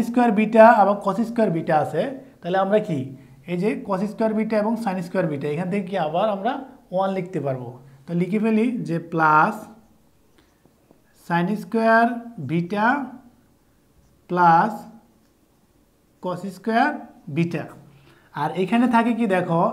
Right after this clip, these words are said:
যে মাইনাস টু cos বিটা আর এখানে কি মাইনাস টু sin বিটা। তাহলে আমরা লিখতে পারি কি যে দেখো মাইনাস, যদি আমি দুইটা থেকে কি টু কমন নিতে পারবো যে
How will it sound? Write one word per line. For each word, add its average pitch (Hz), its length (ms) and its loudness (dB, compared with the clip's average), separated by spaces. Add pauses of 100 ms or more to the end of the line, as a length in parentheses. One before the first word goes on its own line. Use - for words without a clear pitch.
(300)
যে 180 60 -4 (140)
মাইনাস 208 320 2 (180)
টু 220 120 2 (260)
cos 196 220 4 (100)
বিটা 170 280 2 (640)
আর 156 140 0
এখানে 208 280 -2
কি 170 80 -4 (160)
মাইনাস 160 320 -2 (120)
টু 208 100 -2 (640)
sin 180 200 0 (100)
বিটা। 139 260 -6 (600)
তাহলে 175 280 0
আমরা 196 160 2 (100)
লিখতে 202 300 -4
পারি 196 260 0
কি 175 120 -4 (680)
যে 165 60 -12 (100)
দেখো 160 240 -4 (260)
মাইনাস, 170 600 2 (800)
যদি 170 220 -4
আমি 196 180 -4
দুইটা 175 240 -2
থেকে 202 220 0
কি 156 100 -4 (280)
টু 185 80 -6 (140)
কমন 190 260 -4 (100)
নিতে 175 240 -6
পারবো 139 240 -6 (480)
যে 151 80 -8